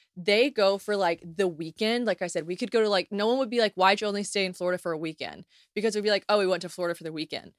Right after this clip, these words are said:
That's how it is here. Like, people go to Paris for the weekend. So we knew we had to be back on Sunday because his family was having, like, a big, beautiful lunch. And then we left on Thursday. We got there. We had Thursday night,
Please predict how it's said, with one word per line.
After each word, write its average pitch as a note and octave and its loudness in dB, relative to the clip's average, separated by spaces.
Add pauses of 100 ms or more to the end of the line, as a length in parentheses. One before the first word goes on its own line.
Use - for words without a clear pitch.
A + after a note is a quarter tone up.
(380)
That's A#3 4
how D4 6
it B3+ 4
is G3+ 0
here. D#3+ -4
Like, D#3+ -4 (180)
people A#3 -4
go C4 4
to A3+ 2
Paris F#3+ -2
for - -12
the E3+ -6
weekend. C#3 -8
So F3+ 2 (360)
we G3 0
knew G#3 0
we A#3+ -2
had A#3+ 0
to A3+ -8
be A3 -6
back F3+ 0
on G#3+ -2
Sunday F3 0
because F3 -8
his - -10
family F3+ -6
was F#3 -6
having, F3+ -6
like, F3 -6
a E3+ -2
big, E3+ -4 (260)
beautiful F3+ -4
lunch. E3+ -2
And E3+ -4
then E3+ -2
we F3 -4
left F3 0
on F3+ -4
Thursday. E3+ -2 (440)
We F3+ -8
got E3 0
there. F3+ 0
We F3 -2
had E3 -2
Thursday F#3 -2
night, F3 -2